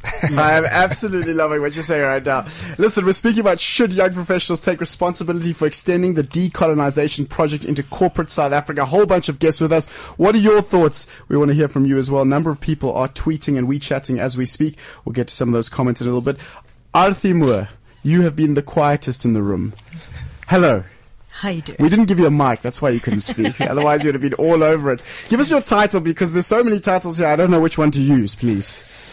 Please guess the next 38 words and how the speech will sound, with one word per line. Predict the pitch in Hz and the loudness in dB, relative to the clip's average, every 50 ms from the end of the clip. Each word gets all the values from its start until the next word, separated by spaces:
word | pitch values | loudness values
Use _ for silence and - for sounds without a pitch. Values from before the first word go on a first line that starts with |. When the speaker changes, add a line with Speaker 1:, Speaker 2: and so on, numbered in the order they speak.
| - - - - - - - - - - | -10 -10 -10 -10 -10 -10 -10 -10 -8 -8
Speaker 2:
I'm | 190 208 208 208 202 196 | -8 -6 -6 -4 -4 -6
founder | 175 - 214 202 214 220 214 214 | -4 -4 -4 -4 -2 -4 -4 -4
of | 185 - | -4 -4
Celebrating | - 214 190 190 180 196 196 190 190 208 208 | -4 -4 -4 -6 -4 -4 -6 -4 -4 -4 -4
Humanity | 196 190 185 180 175 175 185 185 - - 180 | -4 -4 -4 -4 -4 -4 -6 -6 -8 -8 -8
International | 175 175 - 180 165 151 160 - - - 262 320 320 | -8 -8 -8 -8 -8 -8 -8 -8 -8 -8 -8 -10 -8
and | - 180 175 160 | -8 -8 -8 -8
Key | - - 196 | -8 -8 -8
Leadership | 170 160 170 160 165 165 - 165 - - | -6 -6 -6 -6 -6 -8 -8 -10 -10 -8
Institute. | 156 156 151 - - 151 - - - 80 - - - - - - - - - - | -8 -8 -8 -8 -10 -12 -12 -12 -12 -14 -14 -16 -16 -18 -20 -20 -14 -8 -4 -2
Speaker 1:
Okay. | 175 170 - 117 80 - - - - - - - - - - - - - - - _ - _ - - - - - - - - - - - - - - - - - - - - - - - | -2 -2 -2 -4 -6 -6 -12 -14 -14 -12 -10 -10 -10 -10 -10 -10 -12 -14 -18 -20 _ -20 _ -20 -20 -20 -20 -20 -20 -20 -20 -20 -20 -20 -20 -20 -20 -20 -20 -20 -20 -20 -20 -20 -12 -6
Tebogo | - 165 180 180 - 202 180 | -2 0 0 2 2 0 0
spoke | - - 165 151 - | 0 2 0 0 0
about | 147 127 135 127 123 117 113 110 - - - - - - | 0 -2 0 0 2 2 2 0 -2 -6 -10 -10 -12 -10
this | 135 131 117 - - | -6 -4 -4 -4 -2
idea | - 117 113 110 120 123 120 117 113 | -2 -2 -2 -2 0 2 2 2 2
of | - 107 104 - | 0 -2 -4 -6
social | - - 120 110 107 - 110 101 | -4 -2 -2 -2 -2 -4 -8 -8
capital. | - - 104 98 - 104 - - 104 104 107 107 - - _ _ _ - - - - - - | -6 -6 -6 -6 -6 -6 -8 -6 -6 -6 -6 -6 -8 -14 _ _ _ -20 -20 -20 -16 -8 -4
And | 117 117 113 113 113 110 - - - - | -2 -2 0 0 0 -2 -4 -6 -12 -12
I | 113 | -10
think | - - 147 135 | -6 -6 -6 -4
one | 123 123 127 | -2 -2 -2
of | 131 123 | -2 -2
the | 120 | -4
things | - - 127 120 107 | -4 -2 -2 -2 -2
that | 113 - | -4 -4
I'm | - 127 131 127 110 | -2 0 0 -2 -2
very | 107 120 117 113 110 107 | -2 -2 -2 0 -2 -2
excited | 104 - - 113 110 - - 104 | -4 -4 -4 -4 -4 -4 -6 -4
and | 113 110 | -4 -4
interested | 113 - - - - - - | -4 -4 -6 -10 -10 -10 -8
to | - | -8
speak | - - 120 - | -6 -6 -8 -8
to | - 123 | -6 -4
you | 139 156 | -2 -2
about | 151 127 117 110 110 110 | -2 -2 -2 -2 -2 -2
is | 110 104 - | -4 -6 -6